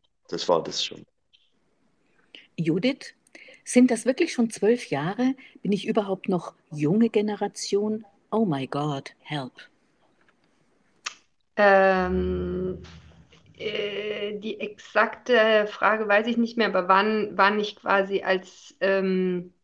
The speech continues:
Speaker 3: be-, begonnen hab, meine Karriere, wie auch immer, als, als, äh, schaffendes Wesen.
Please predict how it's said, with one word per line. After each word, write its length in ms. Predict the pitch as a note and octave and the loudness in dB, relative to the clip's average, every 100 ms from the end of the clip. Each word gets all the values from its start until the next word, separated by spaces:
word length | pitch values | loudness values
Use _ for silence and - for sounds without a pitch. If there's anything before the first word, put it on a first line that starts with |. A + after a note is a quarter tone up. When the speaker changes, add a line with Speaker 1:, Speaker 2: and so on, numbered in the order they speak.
| - _ F#3 - _ _ _ - - | -20 _ -20 -20 _ _ _ -20 -4
Speaker 3:
be-, 180 | - | -2
begonnen 560 | F3 F#3+ G3+ A#3+ C#4 G3 | 0 2 6 6 6 4
hab, 200 | E3 - | 0 -2
meine 540 | F3 F3+ F#3 F#3 F#3 - - | 0 2 2 0 -4 -12 -6
Karriere, 640 | - F#3+ F#3+ G#3 G3+ F#3 | 0 2 2 2 0 0
wie 160 | F#3 - | -2 -4
auch 140 | - | -4
immer, 280 | G3+ G#3 G3 | -2 -2 -2
als, 400 | F3+ F#3+ - - - | -4 -6 -8 -12 -4
als, 440 | F#3+ F#3 - - | -4 -4 -12 -8
äh, 320 | - E3+ F3+ F3+ - - _ _ | -2 0 0 -2 -16 -20 _ _
schaffendes 680 | - - C#4 C#4+ C4 A#3+ - | 0 4 4 4 2 0 4
Wesen. 540 | A#3 A3 F3+ D#3 D#3 | 6 6 4 -2 -6